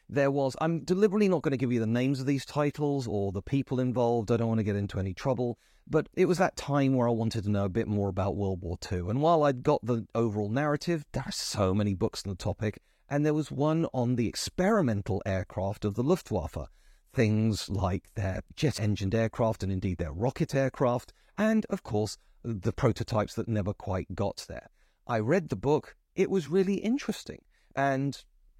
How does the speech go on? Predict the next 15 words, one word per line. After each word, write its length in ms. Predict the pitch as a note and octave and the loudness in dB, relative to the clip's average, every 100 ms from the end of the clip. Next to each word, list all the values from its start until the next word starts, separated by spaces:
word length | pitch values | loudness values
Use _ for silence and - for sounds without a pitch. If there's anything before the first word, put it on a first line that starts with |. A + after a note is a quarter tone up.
| _ - | _ -4
the 360 | G#3 G3+ F#3+ - | 0 2 0 -2
writer 460 | D3+ F#3 F3+ E3 E3 | 0 2 2 2 2
was 200 | D3 - | 2 -2
quite 260 | - G#2+ - | -6 -4 0
honest 320 | D3 B2+ - | 2 2 -2
about 400 | F#2+ F#2+ F#2+ - - - | -2 -2 -2 -6 -18 -6
what 280 | G#2+ B2 A2+ | 0 0 0
was 180 | G2+ - | -6 -4
a 200 | F#2 F#2+ - | -4 -4 0
built 300 | A2 G2 - | 0 0 -6
prototype 640 | - E3 - E3+ - E3+ - _ _ | 0 0 2 -2 0 -2 -2 _ _
and 220 | G#3 G#3 C#3 | 0 2 4
what 240 | B2 - | 2 0
was 180 | B2+ G#2 | -2 -2
just 360 | G2+ G2+ - | -2 -2 -4